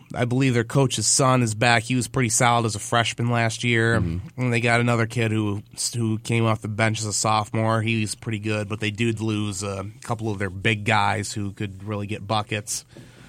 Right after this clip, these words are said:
Speaker 2: So the ideal situation here is, and you were telling me this off air, basically just play conference games. If you have a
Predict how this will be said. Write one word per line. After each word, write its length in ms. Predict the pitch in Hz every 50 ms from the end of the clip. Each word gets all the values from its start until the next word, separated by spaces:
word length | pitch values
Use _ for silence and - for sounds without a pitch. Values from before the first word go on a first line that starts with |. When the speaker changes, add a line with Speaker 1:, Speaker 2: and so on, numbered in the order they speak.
| - -
Speaker 2:
So 300 | - 175 151 143 135 120
the 300 | - 95 - 127 143 -
ideal 460 | - 147 151 135 123 151 202 233 240
situation 680 | - - 175 165 - 139 123 120 123 123 123 113 110 101
here 360 | 98 104 110 113 104 92 82
is, 300 | 78 73 73 69 69 71
and 80 | 76 80
you 60 | 87
were 80 | 87 85
telling 260 | - - 92 85 80
me 120 | 80 80 76
this 180 | 76 73 -
off 200 | 71 71 73 71 - -
air, 280 | 82 85 80 73 73 73 -
basically 520 | 87 90 120 127 127 - 120 - 110 104
just 220 | 92 104 101 -
play 180 | - - 98 87
conference 520 | - - 107 101 101 95 - - 95 90 -
games. 360 | - 90 85 85 85 80 -
If 80 | 80 71
you 80 | 104 104
have 80 | 95 82
a 60 | 80